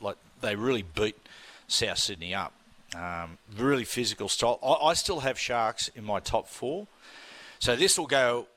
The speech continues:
this will go all the way to the wire. I think, I, I think that Brad Arthur will pull his spine in and really r-, read them the right act about how they went about their football at the back end. This is,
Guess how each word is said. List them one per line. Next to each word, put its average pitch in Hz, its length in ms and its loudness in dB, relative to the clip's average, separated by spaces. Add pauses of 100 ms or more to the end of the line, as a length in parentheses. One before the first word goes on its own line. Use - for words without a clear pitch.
this 160 220 2
will 151 80 -6
go 117 140 2
all 120 220 -2
the 110 60 0
way 104 180 4
to 95 80 -4
the 87 80 -6
wire. 117 560 2
I 104 60 -6
think, 117 220 -8 (280)
I, 113 220 0
I 110 120 4
think 113 300 -6
that 107 140 -2 (540)
Brad 113 240 4
Arthur 113 400 2
will 95 200 -6
pull 117 440 -2
his 113 260 0
spine 117 540 2
in 117 240 -2 (400)
and 101 200 -4
really 104 320 -4
r-, 127 240 -12
read 117 220 0
them 107 140 -2
the 98 80 -2
right 104 280 4
act 117 240 -2
about 95 260 -4
how 107 140 2
they 101 140 0
went 107 180 -2
about 101 260 -2
their 92 100 -4
football 98 420 -4
at 92 60 -8
the 92 80 -10
back 98 300 -2
end. 95 200 -2
This 113 180 0
is, 92 220 -4